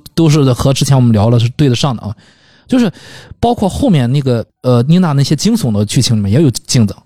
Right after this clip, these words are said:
啊，从镜子里面看到另外一个妮娜，然后包括最后是这个腹部中的这个镜子的碎片也是通过了镜子。就我在想，镜子里面看到其他的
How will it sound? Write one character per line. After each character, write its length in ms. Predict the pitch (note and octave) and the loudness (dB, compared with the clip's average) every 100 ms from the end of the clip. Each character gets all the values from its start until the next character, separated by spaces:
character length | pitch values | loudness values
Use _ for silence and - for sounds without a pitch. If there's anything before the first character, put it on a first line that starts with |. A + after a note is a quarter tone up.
| _ | _
啊， 280 | - F#2+ F#2+ | -8 -6 -4
从 180 | - | -4
镜 140 | A#2 B2+ | 0 2
子 60 | |
里 40 | G2 | 2
面 80 | G2+ | 0
看 180 | - | 0
到 120 | A#2 G#2 | 0 2
另 160 | D3+ | 2
外 80 | E3 | 0
一 80 | G#2 | -2
个 80 | G2+ | -4
妮 100 | G2 | -4
娜， 160 | G#2+ - _ _ _ _ _ - | -4 -10 _ _ _ _ _ -6
然 160 | A2+ | -2
后 140 | A#2 B2+ | 0 0
包 160 | A#2+ | -2
括 160 | A#2+ A2+ | -2 0
最 120 | - | 0
后 200 | B2 G#2+ | 0 -2
是 160 | - - _ _ | -2 -6 _ _
这 160 | - | -8
个 160 | G2+ F#2+ | -4 -4
腹 300 | - - C#3+ | -6 -4 -2
部 160 | A2+ G2+ | 0 -2
中 280 | - D3 A2+ | 0 0 0
的 80 | |
这 100 | G2+ | 0
个 160 | G#2 G2+ - _ | -2 -2 -4 _
镜 220 | - B2 A#2 | -4 0 2
子 80 | |
的 80 | G#2+ | 0
碎 160 | A2+ B2 | 0 -2
片 260 | - A#2+ A2+ _ | 0 -2 -2 _
也 120 | - G2+ | -8 -4
是 120 | B2+ | -2
通 180 | - C3+ | 0 0
过 80 | |
了 80 | A2 | 0
镜 180 | G2+ G#2 | 0 -2
子。 80 | A2 _ _ _ _ _ | -4 _ _ _ _ _
就 100 | - | -2
我 80 | C#3+ | 0
在 80 | D#3+ | 2
想， 280 | C#3+ G#2+ G#2 - _ _ _ | 2 0 -2 -8 _ _ _
镜 160 | - G#3 | -4 -2
子 100 | D3 | -2
里 80 | G#2+ | -4
面 140 | G2+ | -4
看 180 | - E3+ | -2 0
到 140 | B2 | 0
其 160 | G#2 - | 0 -2
他 160 | - | 0
的 100 | D#3 | 0